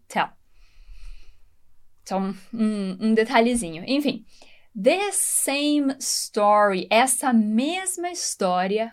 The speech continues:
"for months", por meses. Repara essa indicação de tempo aqui, "for months",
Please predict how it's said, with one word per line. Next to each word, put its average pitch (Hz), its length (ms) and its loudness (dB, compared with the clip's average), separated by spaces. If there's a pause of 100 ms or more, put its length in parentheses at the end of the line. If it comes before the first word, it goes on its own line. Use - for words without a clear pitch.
"for 208 540 -6
months", 185 720 -2 (440)
por 247 240 0
meses. 202 580 2
Repara 269 300 -2
essa 359 160 -8
indicação 330 480 -4
de 294 140 -2
tempo 214 360 -6
aqui, 160 280 -12
"for 240 320 -2
months", 185 420 -2